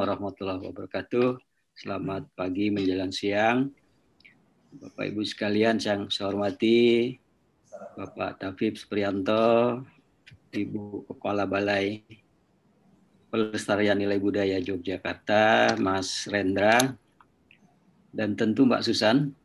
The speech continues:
Ya. Senang sekali bisa bersama untuk membicarakan satu topik yang buat saya memang menarik ini,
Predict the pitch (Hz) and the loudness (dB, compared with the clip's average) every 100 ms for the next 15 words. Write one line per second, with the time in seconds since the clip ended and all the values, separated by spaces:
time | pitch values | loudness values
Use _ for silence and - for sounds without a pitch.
0 | - - - - _ _ _ _ _ _ | -20 -20 -20 -20 _ _ _ _ _ _
1 | _ _ _ _ - _ - - 107 107 | _ _ _ _ -20 _ -16 -6 -2 0
2 | - 113 120 127 131 113 104 117 110 104 | 2 6 10 10 10 6 4 4 4 2
3 | 104 107 104 110 117 117 120 117 - _ | 0 0 2 4 4 4 2 -2 -8 _
4 | 113 104 - 110 107 101 - 107 101 98 | -12 -6 -2 0 0 -2 -8 -6 -4 -4
5 | 92 101 98 95 - 104 104 101 101 - | -2 -2 0 -2 0 0 0 -2 -8 -14
6 | _ _ - 113 101 117 - 107 - 135 | _ _ -10 -6 -4 -2 2 2 2 2
7 | 120 117 110 110 107 123 113 120 120 113 | 4 2 4 2 2 2 4 6 4 4
8 | 117 120 113 101 123 - 110 104 127 | 4 2 4 4 2 0 -4 -2 -2